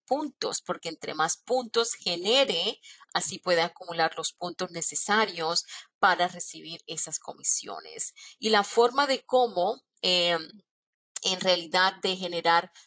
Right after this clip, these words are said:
puntos de B V y de I V V es, es utilizando el producto personalmente, es la mejor forma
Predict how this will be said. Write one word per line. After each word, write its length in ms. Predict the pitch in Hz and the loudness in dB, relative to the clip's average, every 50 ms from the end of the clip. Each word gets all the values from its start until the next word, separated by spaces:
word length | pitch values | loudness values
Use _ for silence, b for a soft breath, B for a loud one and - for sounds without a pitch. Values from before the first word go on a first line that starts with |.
| B B _ | B B _
puntos 500 | - 233 233 226 208 - 220 208 196 - | 0 2 2 2 2 2 0 2 2 2
de 140 | - 180 180 | 0 0 2
B 160 | 175 175 180 | 2 2 2
V 340 | 185 180 175 165 175 156 - - | 0 -2 -4 -4 -4 -6 -6 -8
y 140 | - 196 180 | -12 -10 -8
de 140 | - 165 - - | -8 -8 -8 -6
I 160 | 208 214 202 | -6 -2 2
V 160 | 233 226 214 | 4 4 4
V 320 | 208 202 190 185 180 180 180 | 2 0 -4 -4 -2 0 0
es, 160 | 190 - - | 0 0 -2
es 160 | - 190 - - | -2 -4 -4 -6
utilizando 680 | 170 - 202 196 180 - - - 214 214 226 226 254 | -6 -8 -8 -4 -2 0 0 2 2 2 2 2 2
el 100 | 247 247 | 0 0
producto 460 | - - 214 208 208 208 - 214 208 | 0 -2 0 0 -2 -2 -2 -4 -2
personalmente, 800 | - 180 - - - 175 165 165 170 175 175 170 165 165 - 175 | 0 0 0 0 0 0 0 0 0 0 -2 -6 -6 -8 -10 -12
es 100 | 165 - | -8 -6
la 100 | - 160 | -4 -4
mejor 520 | 156 156 - 151 - - - 202 208 214 - | -4 -6 -8 -14 -14 -4 0 2 2 2 2
forma 560 | - - - 175 151 - 160 165 190 233 | -2 -2 0 0 0 0 0 0 -2 -2